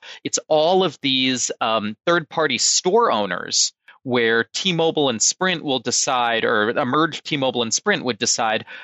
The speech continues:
"Oh, you know what? There's a T-Mobile independent store and a Sprint independent store on the same block. Uh, you guys, we're just dropping you." So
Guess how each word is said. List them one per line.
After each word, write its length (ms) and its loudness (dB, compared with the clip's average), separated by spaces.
"Oh, 80 0
you 140 -2
know 160 2
what? 240 2
There's 160 0
a 40 -2
T-Mobile 760 0
independent 400 -2
store 200 0
and 80 0
a 40 -2
Sprint 320 -2
independent 400 0
store 260 2
on 80 0
the 80 -2
same 280 -2
block. 360 2
Uh, 160 2
you 180 2
guys, 240 0
we're 80 0
just 160 -4
dropping 320 0
you." 200 0
So 560 2